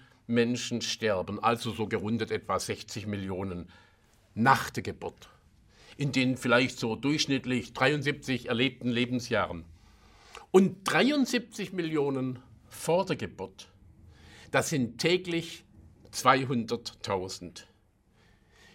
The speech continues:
Kindestötungen im Mutterleib ist die häufigste Todesursache und zudem auch die am leichtesten vermeidbare Todesursache.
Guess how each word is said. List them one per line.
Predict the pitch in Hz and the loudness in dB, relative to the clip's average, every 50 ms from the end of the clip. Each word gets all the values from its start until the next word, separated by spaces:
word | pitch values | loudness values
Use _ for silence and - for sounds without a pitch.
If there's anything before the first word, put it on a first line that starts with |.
| _ _ - | _ _ 2
Kindestötungen | - 247 254 262 240 240 202 - - - - - 165 156 151 156 147 135 135 131 131 123 | 6 6 6 6 4 0 -4 -6 -6 -8 -2 0 0 0 0 -2 -2 0 0 0 0 0
im | 131 127 | 0 0
Mutterleib | 120 123 127 123 120 107 104 101 92 98 98 113 | 2 0 0 0 -2 -2 -2 -2 -4 -4 -4 -6
ist | 113 - - | -8 -8 -6
die | 117 110 | -8 -4
häufigste | - - 160 196 196 - 185 175 - - 156 151 | 0 2 2 2 0 -6 -8 -10 -10 -12 -12 -10
Todesursache | - 160 135 110 110 110 120 104 104 - - 104 95 - 98 95 - - _ _ _ _ _ _ - - _ - - _ _ _ _ _ _ _ - | -6 -4 -4 -4 -6 -8 -8 -10 -10 -10 -10 -12 -10 -10 -12 -12 -14 -20 _ _ _ _ _ _ -20 -20 _ -20 -20 _ _ _ _ _ _ _ -8
und | - 123 107 - | -6 -6 -6 -4
zudem | - - 160 147 - 143 127 123 | -6 -8 -6 -2 0 0 0 2
auch | - 117 117 110 - | 2 0 0 -2 -4
die | - - 113 | -4 -2 0
am | 107 101 101 | 0 0 0
leichtesten | 101 110 123 135 127 - 135 131 - - - 123 117 | 0 0 0 -2 -4 -6 -8 -8 -6 -2 -2 -2 -2
vermeidbare | 117 - - 104 104 104 120 156 190 190 - - 113 101 90 85 98 92 | -2 -4 -6 -6 -4 -2 -2 -2 -4 -6 -6 -2 -2 -2 -2 -2 -6 -6
Todesursache. | - 113 104 101 92 95 - - 101 98 - - 92 - 101 92 | -6 -6 -6 -6 -6 -8 -8 -8 -8 -8 -6 -8 -6 -4 -4 -6